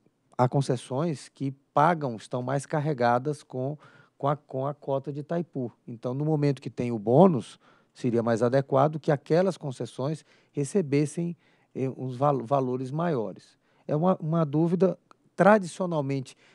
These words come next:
sempre é adotado um, um critério discricionário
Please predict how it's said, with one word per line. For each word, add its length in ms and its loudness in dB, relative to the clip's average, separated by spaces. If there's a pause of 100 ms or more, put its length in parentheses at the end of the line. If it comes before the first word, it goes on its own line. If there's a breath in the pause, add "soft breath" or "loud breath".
sempre 460 2
é 40 6
adotado 680 0 (140)
um, 300 -12
um 80 -12
critério 840 0
discricionário 1040 -4